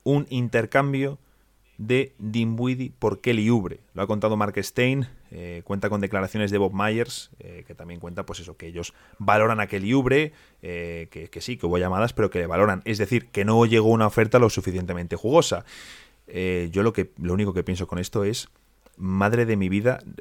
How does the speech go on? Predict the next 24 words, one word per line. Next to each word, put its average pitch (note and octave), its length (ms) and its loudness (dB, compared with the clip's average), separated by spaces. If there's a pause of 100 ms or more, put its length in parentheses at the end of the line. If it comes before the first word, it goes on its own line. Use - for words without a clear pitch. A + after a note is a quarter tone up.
(340)
Kelly C#3 240 6
Oubre D3 220 6
sí - 240 -4
que C#3+ 100 4
les B2 160 4
hubiese A#2 240 4
venido A2 360 4
muy B2 240 4
bien B2 120 6
a A2 60 6
los G2+ 140 2
Nets, B2 220 -2
pese A2 260 2
a G#2 60 4
su, A2+ 320 2 (540)
em, G#2+ 840 0 (200)
visión B2 420 2
túnel C#3+ 520 2
que G2+ 120 -2
estamos A2 320 0
viendo A2 180 0
en G#2+ 60 2
los G2+ 80 2
Warriors. A#2+ 560 4